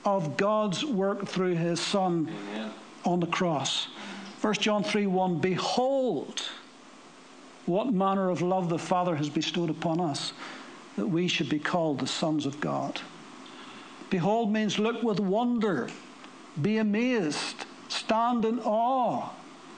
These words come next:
Speaker 1: Behold, what manner of love the Father has bestowed upon us. And so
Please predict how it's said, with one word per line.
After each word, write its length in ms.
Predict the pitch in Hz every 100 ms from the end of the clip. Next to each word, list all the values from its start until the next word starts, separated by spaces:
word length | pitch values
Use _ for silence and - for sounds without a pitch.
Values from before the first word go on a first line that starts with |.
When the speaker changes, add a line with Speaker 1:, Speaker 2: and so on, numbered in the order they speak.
| - - -
Speaker 1:
Behold, 880 | 208 185 202 240 285 262 160 151 - - - - - - - - - - - - - - - -
what 220 | 185 294
manner 340 | 170 175 170
of 140 | 160 165
love 260 | 175 160
the 60 | 143
Father 300 | - 175 165
has 100 | 151
bestowed 420 | 160 156 - 170
upon 320 | 147 - 151
us. 340 | 139 123 - - - - - - - - - - - - - - - - - - - -
And 80 | 175
so 520 | - 233 226 208